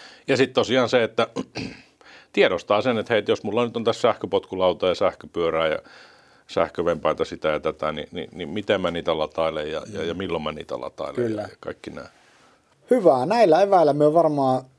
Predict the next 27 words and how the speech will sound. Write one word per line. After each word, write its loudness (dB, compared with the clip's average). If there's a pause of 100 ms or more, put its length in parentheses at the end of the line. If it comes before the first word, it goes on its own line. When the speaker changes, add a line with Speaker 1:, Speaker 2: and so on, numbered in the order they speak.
(200)
Speaker 2:
saadaan 2
jollekin 4 (240)
katselijalle 4
ja 4
kuuntelijalle 2 (100)
turvallisempi 2
koti. -2
Toivotaan 2
ainakin -8
näin. -10 (340)
Speaker 1:
Toivotaan, -2
että -12
sehän -10
tietysti -14 (480)
ohjeet 0
on 6
annettu, -2
nyt -8
niistä -12
pitää -2
ottaa -2
vaan 0
vaaria. -4 (180)
Speaker 2:
Näin 2
on, 0
ja -2
tota -6